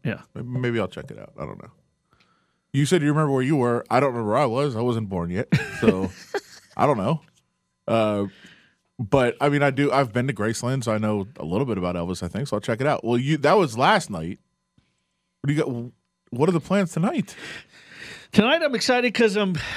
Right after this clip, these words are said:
Speaker 1: regenerating W G ramirez dot com. And I got some local projects on the horizon. Gonna get back to doing some, not as extensive as I did during the pandemic when I was just going stir crazy and needed to write.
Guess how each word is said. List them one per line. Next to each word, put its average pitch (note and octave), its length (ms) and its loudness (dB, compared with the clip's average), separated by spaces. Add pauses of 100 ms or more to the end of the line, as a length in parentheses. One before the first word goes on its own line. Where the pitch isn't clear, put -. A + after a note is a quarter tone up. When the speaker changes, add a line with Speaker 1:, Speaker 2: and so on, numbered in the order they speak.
(140)
Speaker 1:
regenerating F3+ 1000 2
W D#3 260 0
G D3+ 160 2
ramirez C#3 440 2
dot B2+ 220 -2
com. A2+ 420 -6
And - 100 -6
I B2+ 60 0
got C#3 160 4
some C3 120 -2
local E3 280 6
projects D#3 560 2
on D3+ 100 2
the D3 80 0
horizon. C#3+ 600 2 (120)
Gonna C#3+ 140 4
get C3+ 160 -2
back C#3 200 2
to D3 80 -2
doing C3+ 200 0
some, C3 240 -2 (280)
not F#3 280 6
as E3+ 100 2
extensive F3 460 0
as D3 100 2
I C#3+ 80 6
did D3 240 0
during C#3+ 240 2
the C3 80 0
pandemic C3 760 0
when A#2+ 100 0
I A#2 60 -2
was A#2+ 160 -2 (180)
just B2+ 180 0
going C3+ 200 2
stir C#3 260 4
crazy D3 380 2
and A2+ 100 0
needed C3+ 240 0
to A2+ 100 -6
write. B2 420 -2